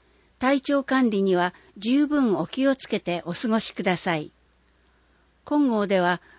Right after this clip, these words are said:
六月定例月議会の内容を中心に掲載しました。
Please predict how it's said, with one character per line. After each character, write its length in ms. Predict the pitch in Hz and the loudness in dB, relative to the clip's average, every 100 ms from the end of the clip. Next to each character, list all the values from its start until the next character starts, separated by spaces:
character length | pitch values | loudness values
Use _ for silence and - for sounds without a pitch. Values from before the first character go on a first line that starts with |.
| _ - | _ -4
六 340 | 214 233 285 | -2 -2 0
月 420 | 269 262 262 240 | 0 -2 -2 -4
定 320 | - 269 277 | -2 2 2
例 220 | 285 285 277 | 2 0 -2
月 300 | - 285 269 | -6 -8 -8
議 100 | 262 | -4
会 280 | 214 196 | 0 2
の 120 | 185 180 | 2 2
内 300 | 202 254 269 | 2 0 2
容 300 | 269 254 247 | 2 2 2
を 120 | 233 | 0
中 240 | - 247 | 0 -2
心 300 | 240 247 226 | -2 -2 -2
に 180 | 220 208 | -2 -4
掲 200 | - 214 | -2 -2
載 240 | 208 196 190 | 0 -2 -2
し 160 | - | -2
ま 100 | 170 | -2
し 140 | 170 - | -2 -6
た。 200 | 156 | -8